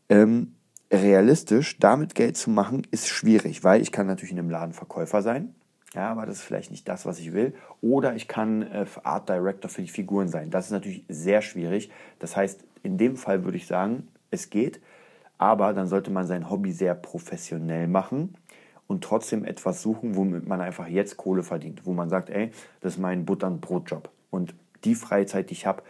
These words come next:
investiere ich dann in irgendwie drei D Modelle bauen, irgendwelche Stories, bis mich einfach irgendjemand aus der Firma vielleicht sogar entdeckt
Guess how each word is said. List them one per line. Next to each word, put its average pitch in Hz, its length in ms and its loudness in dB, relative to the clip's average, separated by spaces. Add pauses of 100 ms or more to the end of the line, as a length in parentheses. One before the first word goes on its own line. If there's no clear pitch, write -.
(320)
investiere 98 460 0
ich 101 80 -6
dann 98 180 0
in 92 380 -4
irgendwie 98 340 -4
drei 90 260 -2
D 95 140 -2
Modelle 92 460 0
bauen, 90 500 -2
irgendwelche 92 440 -6
Stories, 95 500 -2
bis 117 260 2
mich 117 200 -4
einfach 98 280 -6
irgendjemand 104 480 -2
aus 92 120 -10
der - 120 -4
Firma 95 440 -2 (280)
vielleicht 98 320 0
sogar 92 220 -2
entdeckt 92 480 -2